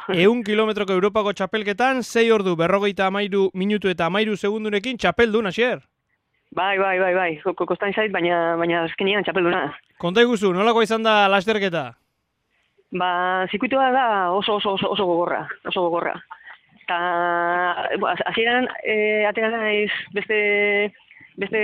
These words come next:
Speaker 1: taldekidek-, te-, taldekidekin, ta ja hogeita hamar, eh, berrogeita hamar kilometro aurrera, ja bakarrik, bakarrik gelditu naiz, ta, ta hortikan ja metaraino, ta az-, azkeneko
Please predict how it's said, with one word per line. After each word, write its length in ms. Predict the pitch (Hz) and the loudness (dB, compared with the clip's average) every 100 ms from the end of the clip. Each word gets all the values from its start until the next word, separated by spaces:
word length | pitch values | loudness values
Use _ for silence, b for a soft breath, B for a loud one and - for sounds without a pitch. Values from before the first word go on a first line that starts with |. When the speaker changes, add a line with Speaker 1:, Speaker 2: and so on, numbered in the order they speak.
| 208 | 0
Speaker 1:
taldekidek-, 540 | 196 202 208 220 220 214 208 | 0 0 0 0 -2 -4 -8
te-, 240 | 190 202 | -4 -4
taldekidekin, 540 | 202 208 226 233 302 381 _ _ _ _ _ _ _ _ | 0 -2 0 2 2 0 _ _ _ _ _ _ _ _
ta 120 | 170 | -2
ja 140 | 190 196 190 190 185 185 185 185 | 0 0 0 0 0 0 0 2
hogeita 240 | 185 185 196 | 2 0 0
hamar, 160 | 196 - 180 | -4 -2 0
eh, 880 | 175 175 175 170 170 170 170 175 175 | 2 4 2 0 -2 -2 -2 -2 -4
berrogeita 420 | - 180 190 202 208 | -4 -2 0 0 -2
hamar 140 | 196 | -2
kilometro 320 | 202 202 202 196 | 0 0 2 0
aurrera, 240 | 196 214 170 | 2 2 2
ja 120 | 170 | 0
bakarrik, 400 | 165 180 190 165 | -2 -2 -2 -2
bakarrik 300 | 156 180 185 | -4 -2 0
gelditu 180 | 180 185 | 0 2
naiz, 160 | 214 214 | 0 0
ta, 140 | 156 151 147 b b b b b | -2 -2 -4 b b b b b
ta 100 | 165 | -6
hortikan 240 | 170 180 170 | -2 0 0
ja 300 | 180 160 160 | 0 0 -2
metaraino, 400 | 175 175 170 202 | 0 0 0 0
ta 160 | 160 147 | -2 -4
az-, 140 | - - | -6 -10
azkeneko 360 | - 180 180 | -4 -2 0